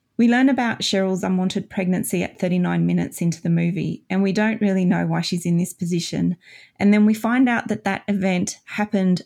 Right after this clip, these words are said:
actually after her mother died, but we don't find out her mother died until the one hour and six minute point, which is really, at that point, is where Cheryl's life started to spiral out of control.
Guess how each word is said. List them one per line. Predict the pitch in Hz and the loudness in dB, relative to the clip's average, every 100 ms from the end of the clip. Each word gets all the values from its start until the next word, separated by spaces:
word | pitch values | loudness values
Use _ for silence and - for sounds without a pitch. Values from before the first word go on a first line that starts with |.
| _ | _
actually | 196 190 202 190 - | -6 -4 -2 -2 -4
after | 180 185 - 190 | -4 -4 -4 -4
her | 185 180 | 0 2
mother | 180 180 175 185 180 - _ _ | 2 0 0 -2 -4 -10 _ _
died, | 196 180 180 185 170 - - - _ _ | -2 0 0 -2 -4 -12 -20 -20 _ _
but | 208 | 0
we | 214 | 2
don't | 214 214 220 | 2 0 -2
find | 233 208 | -2 0
out | 196 185 | 0 0
her | 185 | 0
mother | 190 185 180 | 0 0 -2
died | 180 185 180 180 170 - _ _ - | -2 -2 0 -2 -4 -10 _ _ -2
until | 196 202 185 180 | -2 0 -2 0
the | 185 | 0
one | 175 180 175 | 0 0 0
hour | 175 175 | -2 0
and | 175 175 | 0 -2
six | - 202 - - | -4 -6 -4 0
minute | 185 185 - | 0 -2 -8
point, | - 180 180 - - _ _ _ _ _ _ _ _ _ | -4 -2 -2 -4 -12 _ _ _ _ _ _ _ _ _
which | 233 - | -2 0
is | 226 214 202 - | 2 2 0 0
really, | 233 285 262 214 208 | 2 4 4 2 0
at | 214 - | -2 -4
that | - 247 254 | -4 -4 -2
point, | 233 202 190 | 0 0 0
is | 202 196 | -2 -2
where | 180 202 196 | 0 2 2
Cheryl's | 190 - 190 180 180 180 | 0 -2 0 0 -2 -4
life | 196 180 180 | -2 -2 -4
started | - 185 185 175 | -4 -2 -2 -4
to | 170 | -8
spiral | - - 180 175 175 | -8 -4 0 0 -2
out | 180 170 | -2 -4
of | 175 | -4
control. | - 170 - 170 170 180 | -2 -2 -2 -4 -4 -6